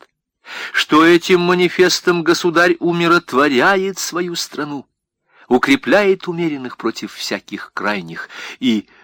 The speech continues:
благоугодно стало ему даровать свободы. Пришло это на понедельник, семнадцатое октября.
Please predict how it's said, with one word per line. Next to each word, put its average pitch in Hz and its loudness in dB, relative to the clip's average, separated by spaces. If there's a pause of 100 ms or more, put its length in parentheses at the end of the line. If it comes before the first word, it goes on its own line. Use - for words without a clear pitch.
(180)
благоугодно 120 -2 (580)
стало - -4
ему 107 -12 (200)
даровать 92 -8
свободы. 90 -14 (1300)
Пришло 160 2 (380)
это 92 -6 (220)
на 90 -8
понедельник, 95 -6 (380)
семнадцатое 101 -8
октября. 87 -8